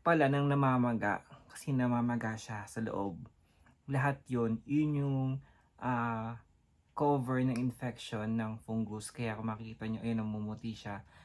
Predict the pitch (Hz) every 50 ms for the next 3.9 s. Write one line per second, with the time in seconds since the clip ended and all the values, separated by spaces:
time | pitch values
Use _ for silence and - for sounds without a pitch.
0 | - _ - 135 - - 135 120 110 127 131 131 127 117 120 120 120 113 120 117
1 | 117 113 - 117 110 107 104 104 104 104 - - - - - _ - - - -
2 | _ _ - 151 160 156 156 160 165 160 156 151 147 151 151 147 139 131 139 139
3 | 139 - 143 139 135 101 113 135 135 127 131 127 123 120 120 117 123